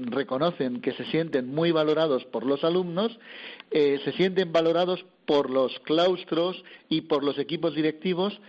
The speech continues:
pero es verdad que no se sienten valorados en su trabajo ni por la sociedad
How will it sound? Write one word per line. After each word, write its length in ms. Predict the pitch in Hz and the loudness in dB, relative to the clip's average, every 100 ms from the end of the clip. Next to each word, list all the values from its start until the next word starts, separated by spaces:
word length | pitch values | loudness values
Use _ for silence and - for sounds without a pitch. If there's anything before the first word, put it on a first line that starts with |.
| - - _ | -20 -20 _
pero 280 | 160 151 151 | 2 4 4
es 160 | 165 156 | 2 0
verdad 420 | 151 151 160 165 | -2 0 -2 -2
que 140 | 139 135 | -4 -2
no 140 | 147 | -2
se 120 | 143 | -4
sienten 460 | - 151 147 143 139 | -2 -2 0 -4 0
valorados 540 | 139 139 147 143 123 | 0 2 2 0 -2
en 140 | 127 113 | -4 -4
su 180 | 170 156 | -4 0
trabajo 540 | 156 165 156 165 175 - - - | 0 0 -2 -6 -6 -14 -20 -12
ni 240 | 135 151 175 | -4 -2 -2
por 320 | 170 160 151 | 0 0 2
la 160 | 151 135 | 0 0
sociedad 720 | 151 151 143 143 180 202 | -4 -2 -2 2 2 0